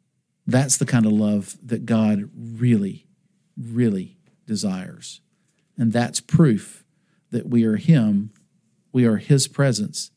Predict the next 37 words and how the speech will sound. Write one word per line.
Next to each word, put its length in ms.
and 120
his 160
body 460
and 140
his 180
church 680
in 200
this 200
world. 420
Uh, 200
the 160
first 480
verse, 400
I 120
think, 400
of, 380
uh, 200
"Are 160
Ye 220
Able?" 440
in 200
the 80
Methodist 480
hymnal, 320
it, 200
it, 220
it 220
gives 320
this 220
answer. 560
It, 240
it 160
tells 320
us 180
what 240
is 220
love. 500